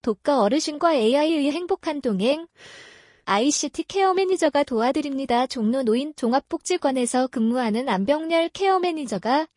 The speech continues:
이번 시상식에서 동상을 수상하고 있다. 독거 어르신과 에이아이의 행복한 동행. 아이씨티 케어 매니저가 도와드립니다. 왼쪽부터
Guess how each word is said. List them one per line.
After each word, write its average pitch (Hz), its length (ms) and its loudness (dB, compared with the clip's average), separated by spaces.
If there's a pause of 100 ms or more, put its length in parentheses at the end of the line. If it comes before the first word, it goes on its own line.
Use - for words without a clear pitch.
(420)
이번 285 260 -2
시상식에서 330 760 -2
동상을 294 500 -2
수상하고 349 500 -4
있다. 175 480 -4 (560)
독거 254 400 0
어르신과 294 520 0
에이아이의 285 580 2
행복한 339 500 -4
동행. 254 460 -2 (500)
아이씨티 269 580 -2
케어 381 300 0
매니저가 349 560 0
도와드립니다. 247 920 0 (460)
왼쪽부터 240 840 0